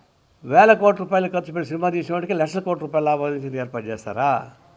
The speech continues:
ఎవడు ఇచ్చాడు మీకు హక్కు? వాడు సినిమా తీసుకొని రేట్లు కంట్రోల్ చేసుకొని తప్ప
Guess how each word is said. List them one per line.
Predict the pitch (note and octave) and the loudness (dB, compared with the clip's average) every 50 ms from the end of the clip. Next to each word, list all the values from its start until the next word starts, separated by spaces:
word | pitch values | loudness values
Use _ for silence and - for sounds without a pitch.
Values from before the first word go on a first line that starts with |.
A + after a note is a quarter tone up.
| _ _ _ _ _ _ _ _ _ - - | _ _ _ _ _ _ _ _ _ -8 -4
ఎవడు | B2+ D3+ D3+ | -2 -2 -2
ఇచ్చాడు | D#3 E3+ E3 E3 | -2 -4 -4 -4
మీకు | D#3 D#3+ D3 D#3 | -6 -8 -8 -8
హక్కు? | C#3 C#3 C#3 - G#3 A3 A3+ - _ _ _ _ _ _ _ _ _ _ _ _ _ _ _ _ _ _ _ _ _ _ _ _ _ _ _ _ - | -8 -8 -10 -10 -12 -14 -14 -16 _ _ _ _ _ _ _ _ _ _ _ _ _ _ _ _ _ _ _ _ _ _ _ _ _ _ _ _ -8
వాడు | C3+ C3 | -8 -4
సినిమా | B2+ D#3+ G3+ A#3+ | -2 -2 0 0
తీసుకొని | A3+ A3 A3+ G#3 - G3+ G#3 G3+ G#3 G#3 G3+ - - - - _ _ _ _ _ _ _ _ _ _ _ _ _ _ - - | 0 0 -2 -4 0 0 2 2 2 0 -2 -6 -20 -20 -20 _ _ _ _ _ _ _ _ _ _ _ _ _ _ -6 -4
రేట్లు | F#3+ G#3 F#3+ - | -2 -2 -2 -2
కంట్రోల్ | F#3+ F#3 F3 F#3 F3 D#3 | -2 -2 -2 -2 -2 -2
చేసుకొని | D#3+ D#3+ C3+ D3 D3 C#3 C3 | -2 -4 -4 -4 -4 -2 -4
తప్ప | B2+ B2 - | -4 -4 -2